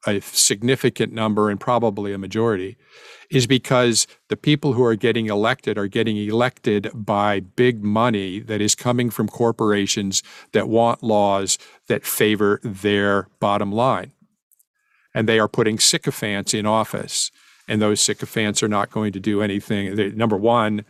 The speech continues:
they're, they're not the world's brightest people, although I'm astonished, to be honest, to see how many well-educated,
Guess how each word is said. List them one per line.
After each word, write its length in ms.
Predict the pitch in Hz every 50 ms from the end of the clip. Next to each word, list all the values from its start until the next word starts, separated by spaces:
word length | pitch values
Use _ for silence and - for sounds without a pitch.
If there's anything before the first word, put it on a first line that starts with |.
| _ _ _ - - - - _ _ _
they're, 420 | 110 107 107 101 101 98 92 - _ _ _
they're 160 | - - 101 98
not 300 | 104 107 107 107 - _
the 100 | - 104
world's 480 | 95 101 104 104 104 101 95 95 -
brightest 720 | - _ _ 107 101 98 101 98 101 - - - - - - _ _ _ _ _ _ _ -
people, 560 | - 127 123 117 _ - 95 95 95 92 - -
although 520 | 101 101 101 101 98 98 98 92 - - _ _ _ _
I'm 120 | - 101 98
astonished, 840 | 92 - - - 135 131 139 131 104 92 - - - - - - _ _ _
to 100 | - 120
be 120 | 95 107 104
honest, 400 | 104 107 107 101 101 - - -
to 60 | -
see 200 | 101 - - 101
how 160 | 92 104 110 104
many 160 | 104 101 98
well-educated, 840 | 95 104 104 101 104 104 104 - 104 - - 117 104 98 92 90